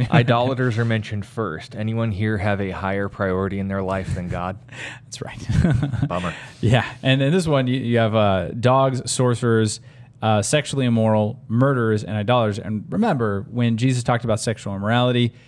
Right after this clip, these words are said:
Speaker 1: anyone who looks after a woman lustfully, you've already done it. Anyone who looks at their brother and calls him an idiot, you've committed murder. So,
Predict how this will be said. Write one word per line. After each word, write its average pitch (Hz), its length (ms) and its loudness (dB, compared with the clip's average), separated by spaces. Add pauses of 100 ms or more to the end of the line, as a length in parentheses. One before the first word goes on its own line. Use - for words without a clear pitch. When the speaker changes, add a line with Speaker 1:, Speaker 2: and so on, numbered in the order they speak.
(520)
Speaker 1:
anyone 151 260 0
who 120 60 -2
looks 147 320 -2
after 104 260 -6
a 95 60 -8
woman 95 460 -12 (100)
lustfully, - 600 -6
you've 117 140 -2
already 110 180 0
done 95 220 -8
it. - 140 -18 (160)
Anyone 131 340 0
who 113 420 -2
looks 127 280 0
at 113 80 -4
their 110 100 -2
brother 113 280 0
and 98 80 -6
calls 101 220 -4
him 98 80 -8
an 98 60 -6
idiot, 107 400 -4
you've 110 140 -8
committed 101 300 -2
murder. 104 380 -4
So, 110 280 -2